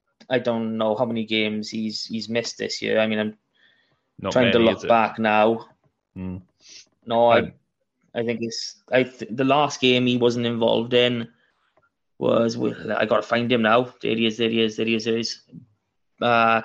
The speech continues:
Speaker 1: the last game he wasn't in the starting fifteen for was Bayonne. And you know, I, I think he's been either on the bench or starting in every game, actually.
Speaker 2: Hmm.
Speaker 1: I'm trying to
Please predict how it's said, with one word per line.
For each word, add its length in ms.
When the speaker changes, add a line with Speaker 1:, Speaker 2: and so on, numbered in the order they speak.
Speaker 1:
the 60
last 200
game 100
he 80
wasn't 320
in 100
the 80
starting 600
fifteen 560
for 440
was 680
Bayonne. 480
And 840
you 100
know, 220
I, 100
I 80
think 240
he's 160
been 520
either 300
on 140
the 80
bench 480
or 160
starting 840
in 180
every 260
game, 320
actually. 560
Speaker 2:
Hmm. 160
Speaker 1:
I'm 100
trying 180
to 240